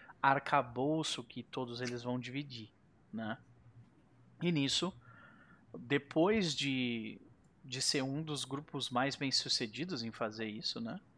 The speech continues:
A Paizo, junto com a Orc, resolveu, então, retirar todos os seus livros que, que dividiam linguagem com a antiga O G L da, de D e D,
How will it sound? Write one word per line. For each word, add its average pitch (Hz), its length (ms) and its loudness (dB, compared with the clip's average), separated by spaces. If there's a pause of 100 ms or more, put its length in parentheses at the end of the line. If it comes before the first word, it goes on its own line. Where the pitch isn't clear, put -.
(180)
A 110 100 -2
Paizo, 123 460 4
junto 120 240 -8
com 185 100 -2
a - 100 4
Orc, - 220 0 (340)
resolveu, 160 500 2
então, 165 360 0
retirar 170 1040 6 (580)
todos 196 380 6
os 165 120 0
seus 135 300 4
livros 123 340 2
que, 123 360 -2
que 127 280 -4
dividiam 175 880 2
linguagem 143 720 6
com - 220 -4
a - 20 2
antiga 120 380 -2
O 120 100 2
G 123 140 -2
L 117 320 0
da, 117 240 2
de 120 140 -8
D 151 160 2
e 185 40 0
D, 165 220 2